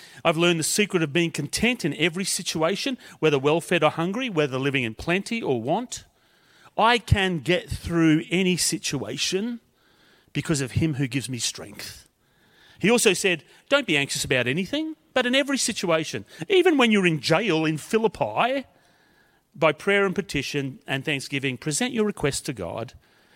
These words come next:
and the peace of God which transcends all understanding will guard your hearts and minds in Christ Jesus." They were comfortable to let God be God,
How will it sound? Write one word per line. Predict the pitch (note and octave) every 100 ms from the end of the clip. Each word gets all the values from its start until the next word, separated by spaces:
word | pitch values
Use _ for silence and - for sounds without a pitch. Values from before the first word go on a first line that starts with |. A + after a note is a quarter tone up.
| -
and | - F#3
the | F3+
peace | - C#4 -
of | C4+ F3
God | D3+ D3 C#3+
which | D#3 -
transcends | - E3+ D#3+ - E3 D3
all | - E3+ F3+ F3+
understanding | F#3 F#3+ - - G#2+ G#2 A#2+ F#3+ A#3+ _ _ - - -
will | B2+
guard | B2 C#3 B2
your | B2
hearts | C#3+ A#2+ -
and | A#2+
minds | A2 A2 A2
in | A#2+
Christ | A2 A2+ A2+ -
Jesus." | - - - - - _ _ _ - - -
They | F#3 A3+
were | F#3
comfortable | - - G#3+ - C#3 G#2 G#2+ G3 A3 _ _ _ -
to | F3
let | E3 D#3+
God | A#2 D3+ C#3+
be | C3
God, | A#2+ B2 G2+ A#2+ A#2+